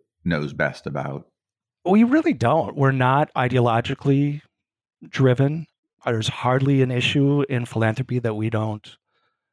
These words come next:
Speaker 2: have some connection to.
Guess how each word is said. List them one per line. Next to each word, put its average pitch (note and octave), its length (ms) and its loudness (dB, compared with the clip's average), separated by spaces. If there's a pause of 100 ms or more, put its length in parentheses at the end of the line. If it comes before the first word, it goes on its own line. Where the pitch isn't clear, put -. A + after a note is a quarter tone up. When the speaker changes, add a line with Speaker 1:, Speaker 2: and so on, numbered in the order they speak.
(540)
Speaker 2:
have A2 180 -4
some A#2 460 -4 (840)
connection A#2+ 400 -2
to. C#3 440 2